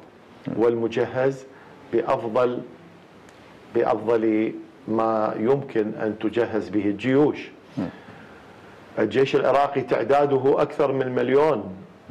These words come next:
مقاتل بالمناسبة، والآن نفوس العراق، آه، تقترب من الأربعين مليون.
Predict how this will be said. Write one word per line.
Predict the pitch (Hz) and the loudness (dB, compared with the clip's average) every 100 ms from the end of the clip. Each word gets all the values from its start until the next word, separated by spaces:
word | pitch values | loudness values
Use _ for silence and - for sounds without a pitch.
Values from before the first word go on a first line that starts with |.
| - | -4
مقاتل | 104 - 117 107 - - - - | -4 0 0 -2 -10 -18 -20 -12
بالمناسبة، | - - 104 104 104 101 110 - - 104 - - - - - - - - | -8 -6 -4 -6 -6 -12 -14 -16 -10 -8 -8 -14 -20 -20 -20 -20 -16 -8
والآن | 107 104 107 104 107 - - - - 104 - 117 117 | -2 0 0 0 -2 -2 -4 -4 -4 -2 0 0 0
نفوس | 110 104 127 120 | -2 -2 -2 0
العراق، | 110 117 110 117 117 - | 0 2 2 2 0 -4
آه، | - - - - 104 110 | -8 -6 -4 -4 -6 -4
تقترب | 131 - - 113 110 104 | -4 -4 0 2 2 0
من | 107 | -2
الأربعين | 107 107 98 117 117 110 | 0 -2 0 -2 0 0
مليون. | 107 117 127 | 0 2 0